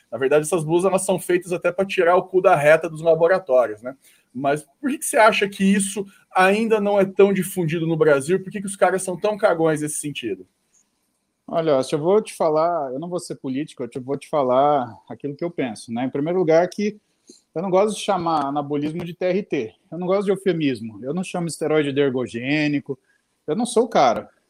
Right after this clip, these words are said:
Speaker 2: Eu sou o cara, ah, você vai fazer uma anabolização? Tá bom. T R T é o que você faz com um homem com hipogonadismo hipergonadotrófico, portanto, ele não responde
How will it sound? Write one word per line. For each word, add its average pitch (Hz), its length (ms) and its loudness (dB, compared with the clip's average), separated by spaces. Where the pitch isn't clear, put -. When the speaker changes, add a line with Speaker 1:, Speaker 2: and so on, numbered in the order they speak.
Speaker 2:
Eu 123 140 -4
sou 180 160 -4
o - 20 -12
cara, 175 300 0
ah, 180 40 -2
você 175 120 -12
vai 151 100 -4
fazer 147 240 -4
uma 151 140 -2
anabolização? 135 800 -4
Tá 131 100 -4
bom. 165 420 0
T 165 80 0
R 185 200 2
T 185 400 0
é - 60 -6
o - 80 -4
que - 80 -10
você 170 260 -4
faz 131 260 -2
com 185 140 -8
um 196 60 -4
homem 156 440 0
com 151 180 -6
hipogonadismo 156 840 -2
hipergonadotrófico, 160 1200 0
portanto, 143 340 -2
ele 135 140 0
não 147 160 0
responde 156 760 -2